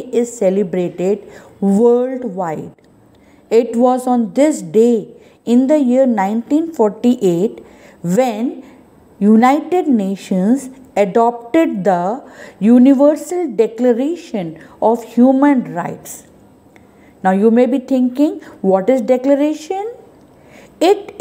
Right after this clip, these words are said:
is a document that outlines the fundamental rights of all human beings that must be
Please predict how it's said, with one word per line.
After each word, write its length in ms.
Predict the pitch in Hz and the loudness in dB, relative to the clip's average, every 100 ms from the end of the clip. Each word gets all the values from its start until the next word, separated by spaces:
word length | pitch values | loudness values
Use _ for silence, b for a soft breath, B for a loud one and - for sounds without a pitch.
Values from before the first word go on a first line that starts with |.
| 262 | 4
is 200 | 269 247 | 4 2
a 100 | 196 165 | 0 2
document 800 | 208 214 302 277 202 180 233 240 - B B 170 170 | 0 0 0 0 -2 -6 -8 -10 -16 B B -6 0
that 300 | 262 294 - - 220 | 0 -2 -12 -6 0
outlines 880 | 254 294 - 311 262 196 180 180 - - - B B 185 214 | 0 0 -6 -2 0 -2 -6 -8 -12 -18 -20 B B -4 -2
the 60 | 208 - | -4 -4
fundamental 880 | 220 233 247 330 339 339 320 359 302 180 190 | 0 2 2 0 -2 -4 -2 -2 -2 -4 -2
rights 400 | 175 190 - - - B B 240 | -2 -2 -6 -14 -20 B B 2
of 180 | 269 277 - - - 294 | 2 0 -12 -12 0 2
all 580 | 320 339 349 349 359 359 359 - | 2 0 -2 -4 -4 -6 -10 -2
human 400 | 254 254 254 240 190 196 | 2 4 4 2 0 -2
beings 420 | 185 156 147 - - B B B 214 | -4 -6 -10 -14 -20 B B B -2
that 280 | 220 220 208 202 | 0 -2 -4 0
must 300 | 262 285 - | 0 -2 0
be 80 | 311 | 2